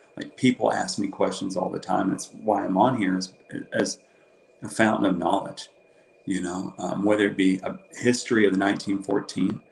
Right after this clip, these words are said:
or, or even, you know, the history of, of different types of races in sports. You know, a lot of people aren't even aware that Jackie Robinson wasn't the first African-American to break the color barrier. Most people don't even know that. They just assume he was.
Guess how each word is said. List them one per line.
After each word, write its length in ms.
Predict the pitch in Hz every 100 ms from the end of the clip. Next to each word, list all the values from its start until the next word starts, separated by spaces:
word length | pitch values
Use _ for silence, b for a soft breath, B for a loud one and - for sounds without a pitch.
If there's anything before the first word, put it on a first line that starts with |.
| b b _ _ _ -
or, 200 | 110 123
or 240 | 123 123
even, 320 | 127 131 123 117
you 100 | 120
know, 60 |
the 100 | 117
history 380 | 110 127 - 123
of, 140 | 120 - -
of 220 | 107 104
different 280 | 123 120 -
types 320 | 120 - -
of 160 | 110 - -
races 600 | 113 101 113 135 123 110 -
in 280 | 110 120 139
sports. 640 | - - 50 - - - _ b b b b
You 140 | 92 90
know, 80 |
a 80 | 98
lot 120 | 107
of 80 | 127
people 200 | 123 110
aren't 100 | 107
even 120 | 107
aware 220 | 104 110 107
that 220 | 104 -
Jackie 240 | 104 104
Robinson 420 | 107 107 110 104
wasn't 340 | 95 107 143 -
the 80 | -
first 340 | 90 85 -
African-American 720 | 82 - 87 82 82 - - _ b b -
to 80 |
break 280 | 82 92 80
the 60 | -
color 220 | - 82
barrier. 300 | 82 - - _ _
Most 260 | 98 101 -
people 260 | 107 107 98
don't 160 | 98
even 320 | 101 98 92 104
know 200 | 95 113
that. 160 | -
They 80 | -
just 240 | - - -
assume 320 | - 95 92
he 80 | 92
was. 460 | 87 107 - -